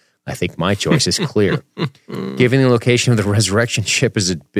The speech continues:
Speaker 1: is a big dick move, to me it shows those models are serious about a peace between humans and Cylons. This levels the playing field.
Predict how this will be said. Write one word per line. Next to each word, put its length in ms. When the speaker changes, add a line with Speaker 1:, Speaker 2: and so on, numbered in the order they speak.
Speaker 1:
is 120
a 40
big 260
dick 220
move, 440
to 120
me 180
it 100
shows 340
those 220
models 280
are 80
serious 360
about 180
a 60
peace 200
between 300
humans 220
and 100
Cylons. 360
This 200
levels 380
the 80
playing 360
field. 400